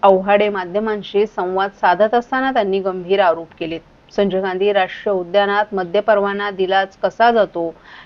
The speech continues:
याचं उत्तर उत्पादन शुल्क विभागाच्या मंत्र्यांनी आणि सचिवांनी द्यावं. अनधिकृत बांधकामांमध्ये बारचा आणि मद्याचा परवाना दिला जाऊ नये असा कायदा असतानाही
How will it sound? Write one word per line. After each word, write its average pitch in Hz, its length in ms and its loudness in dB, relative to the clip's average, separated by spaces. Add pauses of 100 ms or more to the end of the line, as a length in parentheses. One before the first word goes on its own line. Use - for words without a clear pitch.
(120)
याचं 240 300 6
उत्तर 202 440 2
उत्पादन 220 460 2
शुल्क 269 240 -2
विभागाच्या 196 560 0
मंत्र्यांनी 208 600 -2
आणि 185 240 -8
सचिवांनी 233 640 0
द्यावं. 165 360 -2 (300)
अनधिकृत 202 540 2
बांधकामांमध्ये 208 960 -2
बारचा 196 500 0
आणि 226 180 0
मद्याचा 196 500 0
परवाना 196 440 0
दिला 190 320 2
जाऊ 226 260 0
नये 269 120 -10
असा 214 220 -2
कायदा 185 400 0
असतानाही 175 680 0